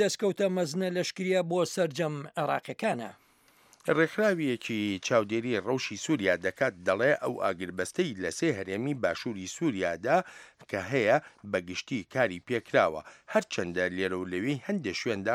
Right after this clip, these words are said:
Speaker 2: ڕاپۆرت دراون لەسەر ڕووداوی توندوتیژی. ڕێکخراوی سووریایی بۆ چاودێری مافەکانی مرۆڤ بنکە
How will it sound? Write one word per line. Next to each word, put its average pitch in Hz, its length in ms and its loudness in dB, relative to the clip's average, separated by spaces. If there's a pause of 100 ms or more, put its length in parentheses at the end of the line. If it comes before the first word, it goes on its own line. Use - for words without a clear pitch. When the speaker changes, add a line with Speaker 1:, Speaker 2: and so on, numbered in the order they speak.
Speaker 2:
ڕاپۆرت 95 420 -4
دراون 123 380 4 (340)
لەسەر 120 340 0
ڕووداوی 92 560 -2 (140)
توندوتیژی. 135 760 -4 (720)
ڕێکخراوی 175 580 2
سووریایی 104 580 -2
بۆ 123 80 4 (120)
چاودێری 92 540 -2
مافەکانی 90 580 -2
مرۆڤ 117 220 0 (120)
بنکە 92 320 -6